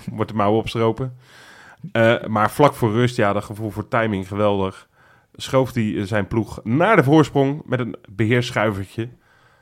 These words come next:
Uiteindelijk wonnen ze die wedstrijd ook met één twee, dus het was een belangrijke goal. Ja, winnen bij Colchester, doe het er maar eens na. Op vier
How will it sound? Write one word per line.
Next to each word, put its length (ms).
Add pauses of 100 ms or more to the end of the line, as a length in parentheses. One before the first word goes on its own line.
(380)
Uiteindelijk 420
wonnen 160
ze 60
die 80
wedstrijd 280
ook 140
met 20
één 160
twee, 240
dus 120
het 100
was 120
een 60
belangrijke 460
goal. 320 (260)
Ja, 280
winnen 220
bij 120
Colchester, 720 (280)
doe 120
het 100
er 60
maar 120
eens 120
na. 320 (200)
Op 200
vier 360